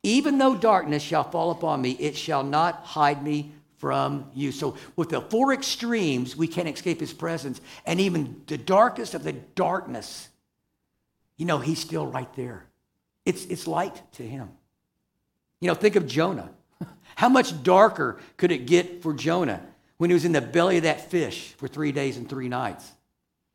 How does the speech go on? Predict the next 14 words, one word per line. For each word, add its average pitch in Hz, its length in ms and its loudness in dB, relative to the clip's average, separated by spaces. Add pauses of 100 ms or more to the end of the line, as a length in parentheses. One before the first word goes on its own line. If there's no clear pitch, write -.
(420)
I 180 80 8
mean, 196 160 6
there 220 160 8
was 190 160 4
God's 202 260 8
presence 196 460 0
with 160 160 -2
him 175 180 2
just 180 180 -6
waiting 185 800 2 (540)
for 175 140 0
him 185 160 2
to 175 80 2
repent 160 580 -2